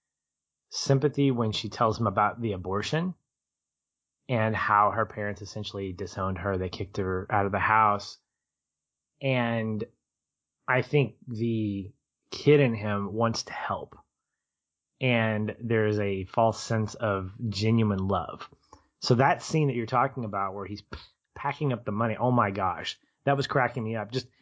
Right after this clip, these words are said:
how willy-nilly he was just pulling down suitcases full of cash. I think he cared about her, Aaron, but I don't think he had enough history with her, obviously not enough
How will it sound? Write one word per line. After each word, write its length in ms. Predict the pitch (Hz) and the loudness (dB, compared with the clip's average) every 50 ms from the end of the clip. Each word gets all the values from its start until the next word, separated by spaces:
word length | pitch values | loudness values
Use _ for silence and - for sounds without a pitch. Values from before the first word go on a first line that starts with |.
| _ _ - | _ _ -4
how 360 | - 151 151 139 131 131 - _ _ _ | 0 2 2 2 2 0 -4 _ _ _
willy-nilly 680 | 120 120 131 147 156 160 147 131 127 135 135 127 120 113 | -4 0 2 2 4 2 2 2 2 2 2 2 2 2
he 100 | 120 123 | 2 2
was 100 | 117 110 | 2 2
just 180 | 113 110 - | -2 -4 -6
pulling 340 | - - 143 139 139 135 123 | -4 0 4 4 4 4 4
down 440 | 120 120 117 117 113 113 110 107 104 - _ _ _ _ _ | 4 2 4 4 2 2 0 -2 -6 -10 _ _ _ _ _
suitcases 600 | - - - 156 123 - 127 107 95 101 98 - | -4 0 0 0 2 2 0 0 0 -2 -6 -8
full 180 | - - 120 107 | -6 -4 -2 -2
of 100 | 98 - | -2 -4
cash. 600 | - - 131 120 101 90 87 87 - - - - _ _ _ _ _ _ _ _ _ _ _ _ _ _ _ _ _ _ _ _ _ _ _ _ _ _ _ _ - | -4 0 0 2 2 0 -2 -6 -10 -10 -12 -12 _ _ _ _ _ _ _ _ _ _ _ _ _ _ _ _ _ _ _ _ _ _ _ _ _ _ _ _ 0
I 120 | 143 160 | 0 2
think 200 | 147 233 233 - | 4 2 2 2
he 180 | - 202 175 - | 0 -2 -4 -4
cared 400 | - - - - 131 131 135 120 | -6 -6 -2 0 2 2 4 2
about 260 | 110 104 98 98 95 | 0 0 -2 -4 -4
her, 140 | 98 101 82 | -6 -10 -10
Aaron, 320 | 95 95 92 92 92 95 | -10 -10 -10 -8 -8 -8
but 140 | 95 101 98 | -6 -4 -4
I 80 | 101 | -2
don't 340 | 104 104 127 131 135 113 - | 0 2 2 2 2 0 -2
think 200 | - 135 123 110 | -4 -2 -2 -4
he 640 | - - - - 131 120 110 107 104 107 107 - - _ _ _ _ _ _ _ _ _ _ _ _ _ _ _ _ _ _ _ _ _ - | -6 -10 -8 -6 -4 -2 -2 0 -2 -2 -4 -6 -8 _ _ _ _ _ _ _ _ _ _ _ _ _ _ _ _ _ _ _ _ _ -8
had 380 | - - - 143 139 135 123 | -2 2 4 4 4 4 4
enough 240 | 120 120 117 107 101 | 2 0 -2 -2 -4
history 420 | - - 156 139 - - 139 123 | -4 -2 -2 -2 0 0 2 2
with 140 | 117 113 107 | 2 2 -2
her, 480 | - 110 110 107 107 104 104 104 101 - _ _ _ _ _ _ - | -2 -2 0 0 2 0 0 -4 -6 -10 _ _ _ _ _ _ 0
obviously 480 | 117 120 117 123 120 113 117 - 117 | 2 2 4 2 0 0 -2 -4 -4
not 160 | 110 110 107 | -2 -2 -2
enough 160 | 104 104 104 | -2 -4 -6